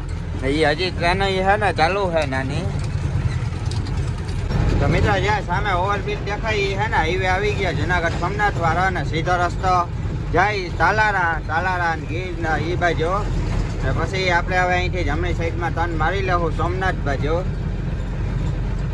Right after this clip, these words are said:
તો મિત્રો, આપણે જમણી સાઈડ હે ને ટર્ન મારી લીધા ને જ્યાં હાઈવે આપણે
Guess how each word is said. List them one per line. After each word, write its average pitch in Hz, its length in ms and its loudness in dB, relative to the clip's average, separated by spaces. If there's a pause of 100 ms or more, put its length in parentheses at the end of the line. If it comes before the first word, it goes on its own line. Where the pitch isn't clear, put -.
(360)
તો 147 100 2
મિત્રો, 190 240 2
આપણે 202 240 -2
જમણી 196 340 -4
સાઈડ 196 260 -2
હે 220 80 -4
ને - 120 -4
ટર્ન 190 320 -2
મારી 214 240 0
લીધા 190 220 0
ને 156 80 -2
જ્યાં 170 180 2
હાઈવે 160 280 -2
આપણે 156 220 0